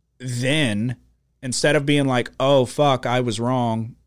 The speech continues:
I don't know what I'm talking about," Dianna Russini goes, "Look at this twist.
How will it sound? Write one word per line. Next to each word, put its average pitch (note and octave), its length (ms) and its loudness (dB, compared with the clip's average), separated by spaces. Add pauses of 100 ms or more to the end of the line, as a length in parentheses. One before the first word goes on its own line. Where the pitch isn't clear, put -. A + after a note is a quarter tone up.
(560)
I B2 140 -2
don't B2 100 2
know A#2 120 2
what A2 120 0
I'm G#2+ 120 -4
talking B2+ 360 -2
about," G2 360 -4
Dianna A2+ 240 -4
Russini A2+ 400 -4
goes, G#2 180 -4
"Look B2 260 0
at D#3+ 120 -2
this A3+ 260 2
twist. G2 540 -4